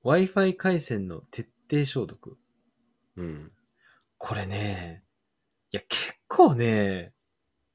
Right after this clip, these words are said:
Speaker 1: 八十代のおじいちゃん知事考えそうなんだよね。
Speaker 2: ああ、そのぐらいの高齢の方の。
Speaker 1: 高齢の人はちょっとトンチンカンだから、
Speaker 2: ああ。
Speaker 1: Wi-Fiでも感染するからって言って。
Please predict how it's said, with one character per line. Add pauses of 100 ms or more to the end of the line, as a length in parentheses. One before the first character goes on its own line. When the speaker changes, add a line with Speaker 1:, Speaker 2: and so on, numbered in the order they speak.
Speaker 1:
八
十
代
の
お
じ
い
ち
ゃ
ん
知
事
考
え
そ
う
な
ん
だ
よ
ね。 (1200)
Speaker 2:
あ
あ、
そ
の
ぐ
ら
い
の
高
齢
の (100)
方
の。 (240)
Speaker 1:
高
齢
の
人
は
ち
ょ
っ
と
ト
ン
チ
ン
カ
ン
だ
か
ら、 (400)
Speaker 2:
あ
あ。
Speaker 1:
Wi-Fi
で
も
感
染
す
る
か
ら
っ
て (120)
言
っ
て。